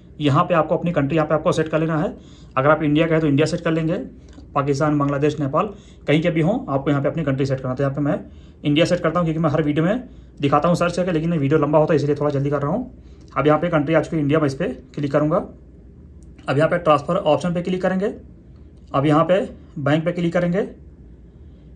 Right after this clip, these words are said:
अब यहाँ पे लिखा हुआ है इंडियन रुपीज, ऑटोमेटिकली क्या आ जाएगा। अब यहाँ पे पूछ रहा है ट्रांसफर अमाउंट, तो हमको कितना पैसा भेजना है, तो हम यहाँ पे ट्राई करना चाहते हैं एक हज़ार रियाल यहाँ पे भेजना। तो यहाँ पे मैं इस तरीके से एंटर करता हूँ एक हज़ार रियाल, थोड़ा वेट करेंगे एक दो सेकंड।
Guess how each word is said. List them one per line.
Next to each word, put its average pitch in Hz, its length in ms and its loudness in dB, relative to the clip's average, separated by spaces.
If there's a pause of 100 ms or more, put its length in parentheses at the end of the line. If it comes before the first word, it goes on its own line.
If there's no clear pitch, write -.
(360)
अब 143 120 -2
यहाँ 165 140 2
पे 170 80 -2
लिखा 165 140 0
हुआ 156 140 4
है 143 60 0
इंडियन 151 240 2
रुपीज, 151 240 -2
ऑटोमेटिकली 147 380 -2
क्या 165 120 2
आ - 20 4
जाएगा। 165 340 2 (640)
अब 135 100 0
यहाँ 160 120 4
पे 180 120 2
पूछ 170 200 -2
रहा 156 120 2
है 240 100 -2 (360)
ट्रांसफर 151 360 4
अमाउंट, 143 380 2
तो - 160 -2
हमको 151 200 0
कितना 151 200 -4
पैसा 156 200 0
भेजना 151 260 0
है, 214 140 0
तो - 500 -10
हम 143 60 0
यहाँ 147 120 2
पे 175 80 2
ट्राई 151 200 2
करना 160 140 0
चाहते 156 220 -2
हैं 170 80 -6
एक 147 140 -2
हज़ार 135 160 2
रियाल 139 180 0
यहाँ 135 100 0
पे 135 60 0
भेजना। 131 220 -4
तो 147 80 -4
यहाँ 147 120 2
पे 160 60 -4
मैं 156 100 0
इस 147 80 -4
तरीके 151 220 0
से 151 80 0
एंटर 147 160 0
करता 151 180 0
हूँ 226 260 -2 (1200)
एक 147 160 0
हज़ार 131 180 2
रियाल, 113 200 -4
थोड़ा 143 160 -2
वेट 147 160 2
करेंगे 160 280 0
एक 143 60 -6
दो 160 80 0
सेकंड। 185 380 -4